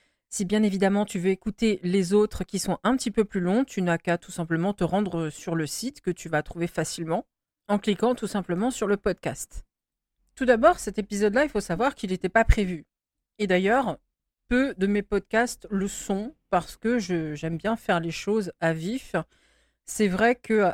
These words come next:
avant, j'avais tendance à beaucoup scripter, puis finalement, ça me, ça me fait chier, il faut dire ce qui est. Je, ce côté, euh, écriture, perfection, et cetera, ça me gonfle, ça me correspond pas du tout. Et j'ai eu envie de me mettre derrière mon bureau et d'enregistrer parce que, euh,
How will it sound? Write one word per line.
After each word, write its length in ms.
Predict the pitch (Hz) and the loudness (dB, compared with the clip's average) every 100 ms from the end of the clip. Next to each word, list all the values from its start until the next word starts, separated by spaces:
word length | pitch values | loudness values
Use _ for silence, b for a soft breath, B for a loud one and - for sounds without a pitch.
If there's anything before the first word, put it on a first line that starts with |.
| - | 2
avant, 260 | 185 202 | 2 2
j'avais 240 | 254 180 185 | 2 0 0
tendance 320 | 190 156 - | 0 0 0
à 60 | |
beaucoup 260 | 170 196 233 | -2 -2 -6
scripter, 540 | 262 - - - 190 | -8 -10 -14 -6 -4
puis 120 | 240 _ | -4 _
finalement, 360 | - 160 175 | -8 -6 -6
ça 180 | 220 - | -6 -4
me, 320 | 156 147 139 143 | -4 -6 -12 -18
ça 160 | - | -18
me 60 | 147 | -18
fait 180 | - 147 | -16 -14
chier, 380 | - - 208 202 | -10 -4 -4 -4
il 120 | 160 | -10
faut 80 | - | -10
dire 120 | 151 | -8
ce 80 | 165 | -8
qui 240 | - 151 165 | -10 -8 -4
est. 180 | 214 | -4
Je, 80 | 139 _ _ _ _ - | -6 _ _ _ _ -8
ce 160 | - | -4
côté, 480 | 220 226 208 226 233 | 0 0 2 2 4
euh, 380 | 202 175 165 156 - _ | 4 2 0 -2 -8 _
écriture, 760 | 220 208 - 214 - 208 214 226 | -2 -2 -4 -6 -6 -2 0 0
perfection, 500 | - 190 - 196 - | 0 -2 -2 -6 -4
et 60 | 196 | -6
cetera, 360 | - 185 180 | -4 0 0
ça 140 | 196 190 | 0 -2
me 100 | 175 | -2
gonfle, 320 | 170 240 - | -2 -4 -6
ça 140 | 170 | -6
me 80 | 180 | -6
correspond 400 | - 175 180 - | -4 -6 -6 -6
pas 140 | 175 170 | -2 -2
du 120 | 175 | -4
tout. 200 | - 208 - _ _ _ _ - | -10 -14 -14 _ _ _ _ 0
Et 140 | 233 | 2
j'ai 160 | 214 233 | 4 4
eu 100 | 285 | 4
envie 220 | 262 247 | 2 2
de 60 | 233 | 0
me 100 | 202 | 2
mettre 380 | 233 240 196 | 0 0 -2
derrière 280 | 180 185 214 | 0 2 2
mon 160 | 214 196 | 2 0
bureau 300 | 185 202 226 | 2 2 4
et 60 | |
d'enregistrer 640 | 190 190 190 190 - 214 240 | 2 2 0 -2 -4 0 0
parce 320 | - 196 - | 0 -2 -2
que, 120 | - | 0
euh, 340 | 214 208 175 | 2 2 0